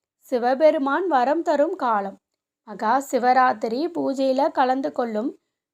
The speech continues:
பெரும்பாலானவங்க நான்காவது பூஜையின் போது புறப்பட்டு, இதனால மகா சிவராத்திரி விரதம் இருந்து வழிபாடு செய்த பலன் முழுமையா கிடைக்க,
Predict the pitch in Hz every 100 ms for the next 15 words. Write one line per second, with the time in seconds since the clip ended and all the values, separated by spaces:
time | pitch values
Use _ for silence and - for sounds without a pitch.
0 | - 285 330 392 392 381 359 349 311 294
1 | 269 262 339 294 214 262 302 320 320 311
2 | 311 302 277 277 277 254 131 - 277 220
3 | 202 202 220 180 - 196 214 247 - _
4 | _ _ _ _ _ _ _ _ _ _
5 | 269 262 262 247 220 262 320 202 226 277
6 | 294 226 220 208 202 220 226 214 214 214
7 | 226 214 196 196 359 294 214 214 240 226
8 | 220 392 392 233 214 220 196 208 285 440
9 | 277 196 196 214 220 302 - 220 190 196
10 | - 330 -